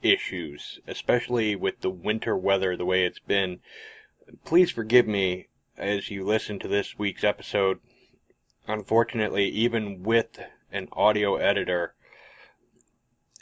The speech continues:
some stuff is still gonna be in there.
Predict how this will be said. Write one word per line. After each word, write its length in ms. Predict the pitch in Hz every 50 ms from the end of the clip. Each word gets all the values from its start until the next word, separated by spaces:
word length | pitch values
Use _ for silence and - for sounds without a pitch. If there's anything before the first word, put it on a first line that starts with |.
| _ _ - - - - -
some 400 | - - - - - 123 120 120
stuff 380 | - - - 110 104 98 - -
is 320 | 98 92 90 - - - - _ _ _ _ - -
still 680 | - - - - - - 117 117 110 101 95 87 82 _ _ _ _ _ _ - 107
gonna 200 | 101 110 101 95
be 180 | 101 98 95
in 160 | 92 92 92 87
there. 300 | 85 82 80 82 82